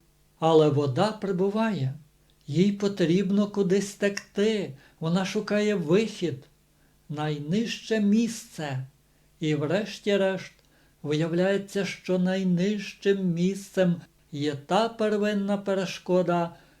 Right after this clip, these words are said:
яка колись змусила потік розлитися на два боки. Рівень води піднявся настільки високо,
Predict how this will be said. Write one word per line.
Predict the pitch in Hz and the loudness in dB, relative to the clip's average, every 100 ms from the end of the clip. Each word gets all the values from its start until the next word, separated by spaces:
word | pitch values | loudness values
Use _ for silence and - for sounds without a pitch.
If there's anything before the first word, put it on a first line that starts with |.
| _ | _
яка | 151 151 156 139 | -2 -2 -2 -6
колись | 135 147 147 185 226 190 | -4 -4 2 2 0 -6
змусила | - 196 214 208 202 196 | -4 -2 -2 -2 -2 -2
потік | 196 190 185 190 190 196 - _ _ _ | -2 -6 -2 -2 -2 -4 -20 _ _ _
розлитися | 151 156 147 123 139 147 196 208 202 196 - 156 | -2 0 0 -2 -4 -2 -2 -2 -6 -4 -4 -4
на | 151 | -2
два | 139 127 147 156 | -4 -2 0 0
боки. | 139 151 139 156 143 147 - _ _ _ _ _ | 2 0 0 -4 -6 -8 -18 _ _ _ _ _
Рівень | 156 151 190 190 190 | -2 2 2 2 0
води | 190 196 202 | 0 2 2
піднявся | 196 170 175 185 202 208 - - 175 170 - _ _ _ | 0 0 0 2 0 -4 -6 0 0 -2 -10 _ _ _
настільки | 147 160 180 - - - 226 247 - - | -6 -4 -4 -6 -16 -6 -4 -2 -4 -2
високо, | 220 175 151 214 208 185 156 170 151 | -2 0 0 0 -2 -6 -2 0 0